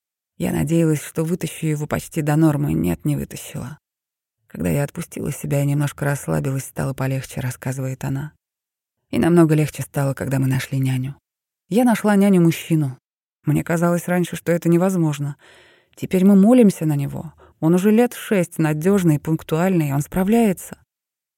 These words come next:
Господи, только бы ему здоровья и подольше с нами. С появлением помощника жизнь Любови изменилась.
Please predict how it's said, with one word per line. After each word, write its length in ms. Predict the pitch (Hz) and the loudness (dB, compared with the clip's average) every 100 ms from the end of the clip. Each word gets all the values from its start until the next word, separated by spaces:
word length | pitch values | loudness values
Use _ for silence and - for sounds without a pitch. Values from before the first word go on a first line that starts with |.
| _ - | _ -8
Господи, 400 | 175 - - 147 | -8 -6 -8 -6
только 260 | - - | -8 -6
бы 120 | 147 143 | -2 0
ему 140 | 147 | -2
здоровья 580 | 147 170 156 156 139 135 | -4 -4 -4 -4 -6 -6
и 20 | |
подольше 460 | - 143 - - - | -6 -6 -6 -8 -12
с 120 | - | -6
нами. 320 | 69 - - _ _ _ _ _ _ - | -6 -6 -12 _ _ _ _ _ _ -18
С 80 | |
появлением 560 | - 190 190 196 185 175 | -4 -2 0 2 2 0
помощника 540 | 185 185 190 175 165 | 0 -2 -2 -4 -2
жизнь 280 | 160 180 165 | 0 2 2
Любови 440 | 160 156 165 156 151 | 0 0 -2 0 0
изменилась. 600 | 156 165 165 143 - | 2 4 2 0 -8